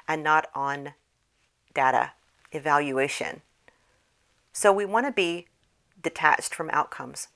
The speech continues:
We want to be a little bit less dramatic and a little bit less freaked out and emotional all the time. And when we can get our heads in gear, when we can get our brains controlled, we come into conversations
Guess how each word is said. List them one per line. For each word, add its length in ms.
We 100
want 180
to 60
be 120
a 60
little 200
bit 140
less 420
dramatic 680
and 100
a 40
little 200
bit 200
less 400
freaked 400
out 280
and 140
emotional 520
all 100
the 100
time. 400
And 80
when 100
we 120
can 160
get 260
our 160
heads 420
in 200
gear, 280
when 140
we 80
can 140
get 160
our 120
brains 540
controlled, 800
we 100
come 260
into 140
conversations 920